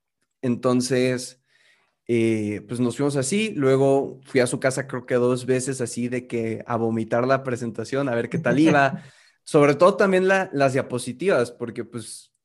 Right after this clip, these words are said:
Speaker 1: a ver, la verdad creo que muchos estamos acostumbrados a hacer diapositivas de, pues, de secundaria, de que pones
Speaker 2: PowerPoint.
Speaker 1: texto y la imagen.
Speaker 2: <laughs>
Speaker 1: A ver, está bonito, pero no se ve profesional. Entonces,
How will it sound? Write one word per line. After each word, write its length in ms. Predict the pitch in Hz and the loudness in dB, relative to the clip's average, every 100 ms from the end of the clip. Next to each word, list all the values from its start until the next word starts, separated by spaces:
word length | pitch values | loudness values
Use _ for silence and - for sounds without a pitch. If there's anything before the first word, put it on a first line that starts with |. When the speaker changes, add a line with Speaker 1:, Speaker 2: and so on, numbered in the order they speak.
| _ | _
Speaker 1:
a 120 | 120 | -2
ver, 180 | 127 127 | 0 2
la 100 | 120 | 2
verdad 340 | 123 123 135 135 | 0 0 -2 -4
creo 180 | 139 131 | -6 -4
que 80 | |
muchos 300 | 139 139 147 | -4 -4 -6
estamos 260 | 131 139 143 | -4 -4 -2
acostumbrados 480 | 147 147 131 120 127 | -4 -4 0 0 0
a 40 | |
hacer 160 | 123 117 | -4 -2
diapositivas 640 | 131 135 123 113 120 127 113 | -2 -2 -8 -6 -2 -2 -2
de, 300 | 110 104 - _ _ | -6 -6 -12 _ _
pues, 140 | 107 | -6
de 100 | 113 | -6
secundaria, 600 | 113 101 113 120 139 117 | -6 -6 0 2 4 2
de 120 | 110 | 0
que 100 | 110 | -4
pones 300 | 104 135 143 | -6 -2 -2
Speaker 2:
PowerPoint. 500 | 143 147 - - - | 0 -4 -2 4 4
Speaker 1:
texto 440 | - 131 143 135 120 | 2 0 0 2 2
y 80 | 120 | 4
la 140 | 120 | 2
imagen. 640 | 123 151 143 143 135 120 - | 4 2 2 0 0 -4 -8
Speaker 2:
<laughs> 180 | 403 - _ _ | -10 -10 _ _
Speaker 1:
A 80 | 131 | 2
ver, 140 | 151 | 2
está 280 | 110 113 147 | 2 2 4
bonito, 420 | 160 170 180 202 | 4 4 0 -2
pero 160 | 202 120 | -2 -2
no 180 | 120 131 | 0 0
se 120 | 143 | 0
ve 100 | 139 | 0
profesional. 840 | 139 147 123 107 110 117 107 101 - _ _ _ - | -2 -4 -4 -6 -4 -2 -4 -6 -14 _ _ _ 0
Entonces, 1040 | 170 151 156 151 151 151 151 127 - - | 0 4 6 6 4 4 4 0 -8 -14